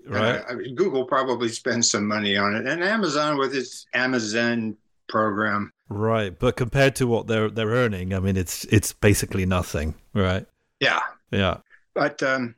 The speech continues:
Speaker 2: the reason you feel that it's inevitable is because this is not a new story. This is a story that's over two hundred years old, going back probably to the forming of the Royal Society and Newton,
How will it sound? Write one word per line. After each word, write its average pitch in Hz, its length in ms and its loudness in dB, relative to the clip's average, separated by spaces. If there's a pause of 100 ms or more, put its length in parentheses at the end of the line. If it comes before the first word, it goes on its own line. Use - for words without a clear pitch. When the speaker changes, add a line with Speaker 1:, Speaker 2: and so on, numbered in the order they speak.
(140)
Speaker 2:
the 143 140 -2
reason 226 300 0
you 160 180 2
feel 165 300 -2
that 127 180 0
it's 120 180 -6
inevitable 120 680 -2
is 113 200 0
because 131 640 0
this 170 240 0
is 127 160 -4
not 151 200 0
a 127 60 2
new 135 200 0
story. 120 540 0
This 117 200 -4
is 117 140 -2
a 120 60 -2
story 120 400 0
that's 107 280 -2 (120)
over 147 320 0
two 127 200 0
hundred 113 420 0 (100)
years 117 360 0
old, 123 360 0
going 117 260 0
back 113 320 0 (300)
probably 110 500 0
to - 160 -2
the 98 320 0
forming 117 300 0
of 98 80 -4
the 101 80 -6
Royal 117 240 2
Society 113 840 -2 (920)
and 104 200 -4
Newton, 117 460 -2